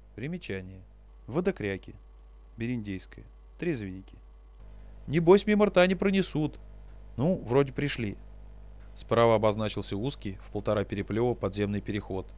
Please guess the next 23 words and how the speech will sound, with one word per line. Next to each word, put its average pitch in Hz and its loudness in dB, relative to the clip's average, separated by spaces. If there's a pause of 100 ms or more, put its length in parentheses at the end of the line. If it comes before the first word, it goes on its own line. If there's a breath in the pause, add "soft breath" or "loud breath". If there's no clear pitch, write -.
(160 soft breath)
в 101 -6
глубине 117 0
которого 131 2
тлела 113 0
подвешенная 110 -2
к 101 -14
потолку 101 -2
лампа. 95 -4 (380)
Возле 123 0
стен 196 0
громоздились 127 0
пригорки 117 -2
отбросов 110 0
и 104 -4
прочего 113 0
ссора, 98 -4 (420)
так 107 2
что 113 0
дух 143 0
здесь 151 0
был 135 0
жилой, 127 0 (180)
тяжёлый. 101 -2